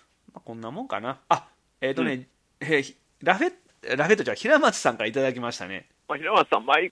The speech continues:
Speaker 2: 回くれてはりましてね。まあ、
Speaker 1: はい。
Speaker 2: 本当、律儀なっていうか、義理堅い方ですわ。
Speaker 1: はい。
Speaker 2: また僕が行く
Speaker 1: えー、
Speaker 2: お金がないもんで、皆さんよろしく頼みます。
Speaker 1: これは、
Speaker 2: はい。
Speaker 1: なんて読むんやろ？戦-、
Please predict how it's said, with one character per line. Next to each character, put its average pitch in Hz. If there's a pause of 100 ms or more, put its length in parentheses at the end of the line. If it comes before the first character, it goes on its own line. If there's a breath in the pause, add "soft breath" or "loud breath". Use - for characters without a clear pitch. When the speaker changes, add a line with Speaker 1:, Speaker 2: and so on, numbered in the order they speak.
(140)
Speaker 2:
回 214
く 160
れ 160
て 147
は 139
り 135
ま 127
し -
て 113
ね。 139
ま 123
あ、 120
Speaker 1:
は 110
い。 104
Speaker 2:
本 113
当、 123 (480)
律 123
儀 110
な 101
っ -
て 113
い 110
う 98
か、 87 (140)
義 127
理 139
堅 127
い 98
方 135
で 95
す -
わ。 - (120)
Speaker 1:
は 117
い。 - (520 loud breath)
Speaker 2:
ま 120
た 117
僕 -
が -
行 117
く 113
Speaker 1:
え 113
ー、 120
Speaker 2:
お 107
金 113
が 123
な 104
い 101
も 113
ん 101
で、 95
皆 113
さ 98
ん -
よ 113
ろ 117
し -
く -
頼 101
み 101
ま 98
す。 92
Speaker 1:
こ 226
れ 262
は、 262
Speaker 2:
は 214
い。 -
Speaker 1:
な 139
ん -
て -
読 123
む 110
ん 110
や 95
ろ？ 78
戦-、 254